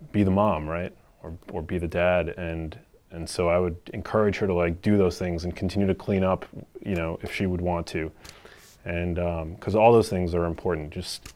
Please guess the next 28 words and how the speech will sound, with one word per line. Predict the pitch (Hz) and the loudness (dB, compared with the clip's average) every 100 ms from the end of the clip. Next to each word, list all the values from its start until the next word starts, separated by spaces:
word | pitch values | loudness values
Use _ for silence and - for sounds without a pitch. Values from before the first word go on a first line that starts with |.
| - | -10
you | 104 | -8
know, | 82 80 - _ _ _ _ _ _ _ _ - _ _ _ _ _ | -6 -10 -16 _ _ _ _ _ _ _ _ -20 _ _ _ _ _
staying | - 113 104 | 0 2 4
active, | 98 92 98 92 87 - - - - - _ _ _ _ | 4 4 2 2 -2 -12 -20 -20 -20 -20 _ _ _ _
pushing | - 117 117 101 - _ | 0 2 4 2 -2 _
blood | - 98 | 4 6
up | 98 | 6
to | - | 2
the | 90 | -2
brain, | 92 92 92 92 90 - - | 0 0 0 0 -4 -10 -14
um, | 95 82 80 82 | -10 -8 -10 -12
all | 87 87 | -8 -6
that | 80 | -6
stuff. | - 85 82 | -8 -12 -12
It's | - - | -18 -10
like, | 85 85 - - _ _ _ _ _ _ _ _ _ _ _ _ _ _ _ - - _ - | -8 -8 -12 -20 _ _ _ _ _ _ _ _ _ _ _ _ _ _ _ -20 -20 _ -14
yeah. | - - _ _ _ | -12 -12 _ _ _
But | 107 | -4
dementia's | 98 104 107 101 - | 0 2 2 0 -4
tough. | 92 80 - - - _ _ _ _ | -4 -6 -10 -20 -20 _ _ _ _
It's | - | -8
really | 85 85 | -6 -6
hard, | 80 82 - | -6 -8 -12
so | 92 | -8
my | 85 | -6
heart | 82 87 - | -4 -6 -6
goes | - 78 | -10 -6
out. | 80 | -6